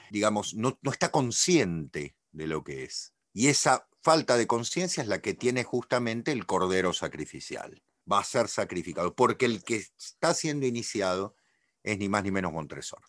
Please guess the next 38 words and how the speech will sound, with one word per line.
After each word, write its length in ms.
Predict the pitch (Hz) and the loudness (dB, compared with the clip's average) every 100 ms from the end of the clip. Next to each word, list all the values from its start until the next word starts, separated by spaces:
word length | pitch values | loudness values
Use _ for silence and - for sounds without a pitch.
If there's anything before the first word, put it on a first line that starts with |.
| _ _ - | _ _ -2
En 140 | 135 | 4
ese 220 | 185 196 | 6 6
sentido 360 | 170 170 202 185 | 4 2 8 8
hay 100 | 151 | 8
un 140 | 123 | 4
rito. 360 | 95 92 78 92 | 0 -2 -2 2
Ahora, 320 | 120 127 113 101 | 6 6 6 4
vos 200 | 127 135 | 4 6
decías, 360 | 135 - 110 | 4 4 2
claro, 300 | - 107 85 | 2 2 2
rito 420 | 76 107 143 165 135 | 0 0 4 6 6
de 120 | 98 | 6
pasaje, 640 | - 95 - 110 - 90 | 4 2 4 4 2 -4
¿no? 120 | 110 | -2
Esto 220 | 131 - | -2 -2
es 140 | 104 - | -6 0
Van 220 | 98 104 | 0 0
Gennep, 440 | 90 104 127 104 _ - _ | 0 0 2 0 _ -20 _
por 160 | 101 92 | -4 -4
ejemplo, 380 | - 104 92 | -4 -6 -4
uno 140 | 98 98 | -4 -2
de 40 | |
los 120 | 95 | -2
grandes 280 | 98 117 110 | 0 0 0
maestros, 400 | 104 110 - 104 | 0 0 2 0
del, 240 | 92 92 95 | 0 -2 -8
el 160 | - 95 | -10 -4
que 80 | 104 | -2
escribió 300 | - 104 117 | 0 2 4
los 140 | 107 | 4
ritos 260 | 95 113 104 | 2 0 2
de 80 | 98 | 2
pasaje, 500 | 110 113 113 95 107 | 0 2 2 0 -6
¿no? 140 | 131 _ _ | -12 _ _
Hay 160 | 160 | 4
una 200 | 185 185 | 6 4
característica 800 | - 139 131 147 147 - - 123 | 6 2 4 0 0 -2 2 0
clave 580 | - 180 131 98 95 90 | 6 6 8 6 4 0